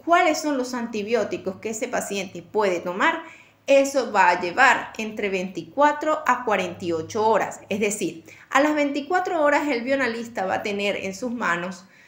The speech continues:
probablemente ya una colonia de una bacteria o de varias bacterias que han crecido en sus medios de cultivo, si es un microorganismo de crecimiento rápido.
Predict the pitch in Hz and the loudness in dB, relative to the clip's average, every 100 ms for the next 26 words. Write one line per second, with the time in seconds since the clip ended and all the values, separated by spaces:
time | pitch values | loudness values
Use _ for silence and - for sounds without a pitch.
0 | - _ 247 240 262 294 233 226 220 220 | -20 _ 2 6 8 6 4 0 -4 -4
1 | 233 - 214 214 277 311 - - 285 302 | -4 -4 -4 4 6 6 2 -2 0 0
2 | 294 233 220 240 247 269 240 220 208 226 | 2 2 4 2 2 2 2 0 0 2
3 | 208 - - 220 233 240 190 180 175 185 | 0 0 0 0 4 4 4 2 2 2
4 | 233 247 254 - 220 202 - 202 - 220 | 0 -4 -4 0 2 0 -2 -6 -6 -4
5 | 254 285 247 254 254 226 202 170 165 202 | -4 0 2 2 2 -4 -4 -2 -2 -2
6 | 185 220 214 349 294 277 - 233 214 220 | -4 -6 -2 0 0 -4 -6 0 0 0
7 | 277 294 294 330 339 330 294 277 320 320 | -2 -2 -2 -2 -2 -2 -2 -4 -6 -4
8 | 247 262 190 180 170 175 175 - - 60 | -4 -6 -8 -8 -8 -4 -4 -4 -8 -12
9 | - | -18